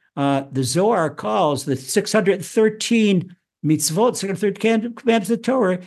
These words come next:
he calls the six hundred thirteen itin doraita, the p-, passes, uh,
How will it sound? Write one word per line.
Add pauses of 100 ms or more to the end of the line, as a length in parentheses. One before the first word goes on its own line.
(120)
he
calls
the
six
hundred
thirteen (160)
itin
doraita,
the (200)
p-, (260)
passes, (120)
uh,